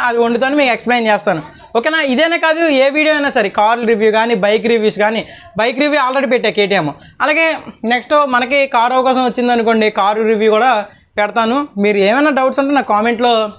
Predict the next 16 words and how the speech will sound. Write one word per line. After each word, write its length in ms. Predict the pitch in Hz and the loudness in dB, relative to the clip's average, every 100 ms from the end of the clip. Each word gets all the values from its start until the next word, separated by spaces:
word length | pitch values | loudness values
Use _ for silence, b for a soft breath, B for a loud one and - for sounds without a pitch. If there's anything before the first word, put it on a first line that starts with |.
| - 214 | -6 -4
పెట్టండి, 340 | 202 233 262 285 | -2 0 2 0
నేను 140 | 233 196 | 0 -2
కంపల్సరీగా 480 | 196 233 247 240 254 | 0 0 0 0 0
మీకు 120 | 220 196 | 0 -2
reply 240 | 196 226 233 | 0 0 0
అనేది 260 | 226 214 196 B B B 220 | 0 0 -2 B B B -6
ఇస్తాను. 260 | 226 294 302 262 | -2 0 2 0
మరీ 140 | 269 320 | 0 0
మరీ 120 | 330 320 | 0 0
చెప్తున్నాను, 320 | 311 311 339 277 | 0 0 2 0
ఇక్కడ 200 | 262 320 320 | -2 -2 2
దాకా 240 | 330 320 339 339 262 | 0 2 0 0 0
ఇంతవరకు 520 | 254 - 311 302 285 311 311 311 B B 220 | 0 2 0 0 2 2 0 -4 B B 0
మీరు 140 | 254 254 | 0 2
చూసినందుకు 540 | 269 294 285 277 294 277 285 - - _ _ _ _ _ _ _ _ _ _ _ 180 170 | 2 2 0 0 2 2 0 -4 -20 _ _ _ _ _ _ _ _ _ _ _ -6 -2
నమస్కారం. 520 | 190 196 247 240 | -2 -2 -2 -2